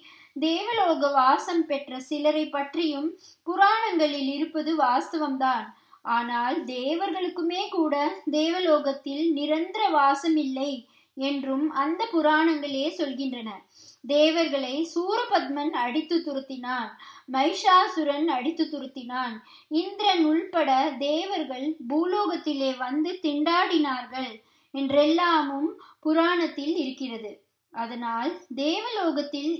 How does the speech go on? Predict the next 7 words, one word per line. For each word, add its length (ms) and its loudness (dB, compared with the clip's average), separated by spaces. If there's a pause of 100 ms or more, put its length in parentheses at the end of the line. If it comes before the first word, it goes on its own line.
எப்பொழுதும் 680 -4
இருக்க 320 0
முடிந்தால் 640 0 (400)
சாஸ்வத 720 6
சந்தோஷமாக 880 2 (100)
இருக்கும் 560 2 (440)
என்று 360 -2